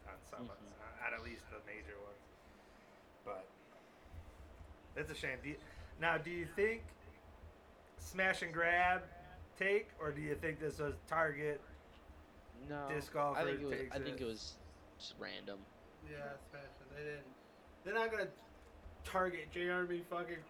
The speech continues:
Speaker 2: <laughs> Yeah.
Speaker 3: <laughs> they're not
Speaker 2: Who hates
Speaker 3: targeting
Speaker 2: Jerem that
Speaker 3: Jerem, I'm
Speaker 2: much?
Speaker 3: sorry.
Speaker 1: Okay,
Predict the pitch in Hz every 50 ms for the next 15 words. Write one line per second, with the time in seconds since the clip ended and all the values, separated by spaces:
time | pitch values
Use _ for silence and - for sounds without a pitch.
0 | - - - - - - - 135 160 165 - - - - - - - 180 226 214
1 | 175 - 196 214 208 208 208 196 196 202 175 165 208 202 196 196 190 185 180 160
2 | 175 180 180 180 170 165 165 165 160 - - 180 175 175 170 165 160 160 165 151
3 | 123 - - 175 170